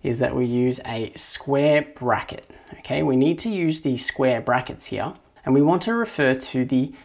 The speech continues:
index of that line. Okay, so I've just <laughs> said a lot of things going on there, and the index that we want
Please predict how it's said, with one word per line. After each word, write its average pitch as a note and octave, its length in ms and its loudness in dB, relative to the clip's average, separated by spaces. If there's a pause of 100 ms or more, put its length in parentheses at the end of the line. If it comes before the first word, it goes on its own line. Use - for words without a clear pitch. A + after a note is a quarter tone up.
(320)
index - 800 2 (140)
of G#2+ 300 -6
that A#2 220 -4
line. G#2 400 -10 (160)
Okay, C3+ 320 0
so - 180 0
I've C3 80 4
just F3+ 320 4
<laughs> - 120 -2
said F#3 180 12
a D3 180 8
lot D3 280 10
of D#3 140 2
things C3 320 4
going A2 240 0
on G#2 180 -4
there, - 240 -4 (340)
and C#3 80 0
the D3+ 60 4
index A3 460 2
that - 160 4
we C3+ 140 2
want C#3+ 400 2